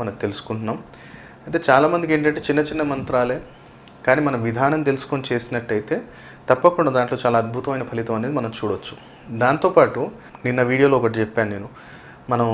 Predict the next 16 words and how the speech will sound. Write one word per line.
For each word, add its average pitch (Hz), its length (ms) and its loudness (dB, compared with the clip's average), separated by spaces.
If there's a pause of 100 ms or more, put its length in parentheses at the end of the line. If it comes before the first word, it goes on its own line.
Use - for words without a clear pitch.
(540)
స్నానం 131 400 4
చేసేటప్పుడు, 120 800 -4 (200)
మన 117 180 -4
దినచ-, 117 440 0
మనం 110 160 -2 (200)
స్నానం 120 360 2
చేసేటప్పుడు 120 380 -4
ఈ 117 100 -6
మంత్రం 113 280 -2
ఉచ్చారణ 117 380 0
చేయటం 110 240 -2 (100)
వల్ల 110 200 0
మనకు 110 240 -4
అనారోగ్య 131 440 4
సమస్యలు 113 380 -2
ఏదైతే 113 220 -2